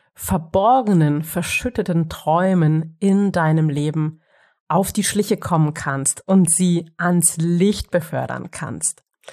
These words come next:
Dazu komm gerne auf meine Seite w w w punkt claudia homberg punkt net slash klarheits minus gespräch mit A E und da kannst du dir kostenlos ein dreißigminütiges Klarheitsgespräch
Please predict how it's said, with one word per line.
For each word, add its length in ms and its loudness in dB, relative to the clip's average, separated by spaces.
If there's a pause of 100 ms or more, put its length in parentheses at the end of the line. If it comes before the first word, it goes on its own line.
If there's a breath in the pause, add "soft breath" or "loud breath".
(520 loud breath)
Dazu 260 0
komm 280 2
gerne 280 2
auf 120 -2
meine 260 4
Seite 480 0
w 140 0
w 140 0
w 180 -2
punkt 440 -2
claudia 480 0
homberg 680 -2
punkt 460 0
net 540 0
slash 760 -2
klarheits 960 0 (280 soft breath)
minus 600 4
gespräch 720 -4
mit 240 -2
A 180 -2
E 300 -2 (600 soft breath)
und 600 2 (120)
da 120 -2
kannst 280 -2
du 40 -6
dir 120 -6
kostenlos 600 -4
ein 180 -8
dreißigminütiges 960 -6
Klarheitsgespräch 1200 -2